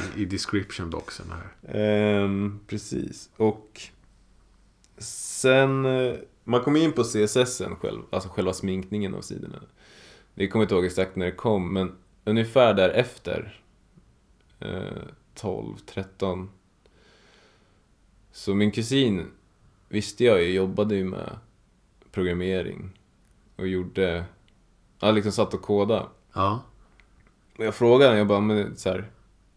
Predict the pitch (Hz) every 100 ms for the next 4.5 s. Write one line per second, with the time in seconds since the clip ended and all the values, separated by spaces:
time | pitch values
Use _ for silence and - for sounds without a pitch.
0 | _ - 101 - - - 120 131 143 143
1 | 160 120 107 101 107 113 101 92 95 -
2 | - 95 104 - 117 101 92 98 107 127
3 | 107 - - - - 107 113 113 117 117
4 | 165 131 87 82 -